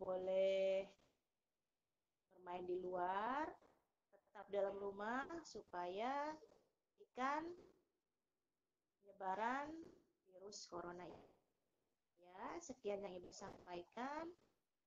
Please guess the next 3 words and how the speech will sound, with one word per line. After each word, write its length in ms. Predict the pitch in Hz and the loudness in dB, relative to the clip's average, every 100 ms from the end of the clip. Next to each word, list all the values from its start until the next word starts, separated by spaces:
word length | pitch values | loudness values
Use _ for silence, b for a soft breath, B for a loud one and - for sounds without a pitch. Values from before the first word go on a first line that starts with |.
| _ _ | _ _
Semoga 260 | 185 180 180 175 | -18 -6 -4 -2
bermanfaat. 920 | 180 180 - - - - 240 330 - _ _ _ _ _ _ _ _ _ _ _ _ _ _ _ _ _ _ _ _ | -4 -4 -8 -10 -16 -6 -2 -2 -6 _ _ _ _ _ _ _ _ _ _ _ _ _ _ _ _ _ _ _ _
Wassalamualaikum 1200 | 233 240 294 302 285 220 220 226 - 254 285 311 | _ -6 0 0 2 2 2 0 0 2 2 0